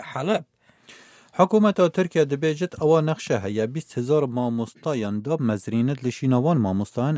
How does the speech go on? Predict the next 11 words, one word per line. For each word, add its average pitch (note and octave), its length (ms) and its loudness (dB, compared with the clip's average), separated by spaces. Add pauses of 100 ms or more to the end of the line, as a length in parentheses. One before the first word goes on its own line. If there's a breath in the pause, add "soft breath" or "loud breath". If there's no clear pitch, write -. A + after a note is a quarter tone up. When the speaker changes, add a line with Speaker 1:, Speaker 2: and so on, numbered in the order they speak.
Speaker 2:
ئەوێن C3+ 280 -4 (100)
ji G#2 200 -8
کار B2 220 -4
هاتینە A2+ 400 -4
دەرکردن B2 500 -6
لە A#2+ 120 -6
سەرگومانە A2 560 -2 (100)
تەڤلیبوونەوان C3+ 720 -4 (460 soft breath)
دە B2 160 0
پیلانە A2+ 420 0 (100)
کودەتا G#2 400 -4